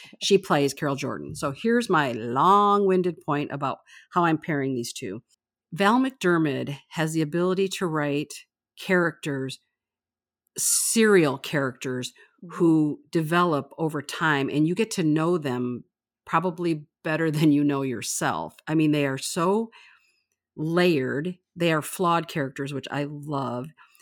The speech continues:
Speaker 2: And so Tony Hill is a forens-, or is a clinical psychologist, and Carol Jordan is a, a detective chief, chief inspector. And she's, they're always trying to solve the crime of a serial killer.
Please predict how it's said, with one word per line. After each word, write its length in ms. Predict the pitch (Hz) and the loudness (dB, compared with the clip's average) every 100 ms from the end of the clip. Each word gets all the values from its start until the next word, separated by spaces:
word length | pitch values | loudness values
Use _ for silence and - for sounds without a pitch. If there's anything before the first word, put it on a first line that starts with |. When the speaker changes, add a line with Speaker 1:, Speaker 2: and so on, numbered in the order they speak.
| _ | _
Speaker 2:
And 140 | 156 156 | -2 -2
so 240 | - 151 | 0 -2
Tony 380 | 147 - 202 226 | -2 0 2 4
Hill 220 | 214 190 | 4 2
is 120 | 151 | 0
a 60 | 151 | -4
forens-, 420 | - 147 143 156 - | -4 -2 0 0 0
or 100 | 147 | -2
is 160 | 139 | -2
a 200 | 143 135 | -2 -4
clinical 460 | 131 202 196 202 180 | -6 -2 -2 0 -4
psychologist, 960 | - 143 - 143 147 143 143 135 135 _ | -2 -6 -4 -4 -2 -4 -4 -4 -6 _
and 220 | 131 131 127 | -6 -4 -6
Carol 320 | - 175 156 | -4 -2 -2
Jordan 460 | 151 160 151 139 143 | -2 -2 -2 -2 -4
is 180 | 131 135 | -4 -4
a, 240 | 135 123 - | -4 -4 -6
a 180 | 120 113 - | -10 -12 -14
detective 540 | - 143 - - 139 131 | -12 -8 -8 -6 -8 -6
chief, 300 | - 139 - - | -6 -6 -8 -8
chief 220 | 156 143 | -6 -6
inspector. 720 | 131 - 143 123 - 117 127 _ _ - - - _ - | -6 -6 -8 -10 -10 -12 -14 _ _ -20 -20 -20 _ -4
And 460 | 160 151 147 147 - _ _ | 0 2 2 0 -6 _ _
she's, 320 | - - 180 | -8 -2 -2
they're 220 | 160 175 165 | 2 4 4
always 580 | 160 160 151 143 - - _ _ _ _ _ - | 4 2 0 -2 -8 -10 _ _ _ _ _ -4
trying 240 | 170 147 | 0 0
to 40 | |
solve 380 | 139 - 139 143 | -2 -2 -2 -2
the 100 | 131 | -8
crime 320 | - - 135 | -8 -2 0
of 160 | 135 156 | 0 -4
a 120 | 127 | -8
serial 400 | 135 180 170 143 | -4 -2 0 0
killer. 500 | 127 - 123 127 131 | -2 -6 -4 -4 -8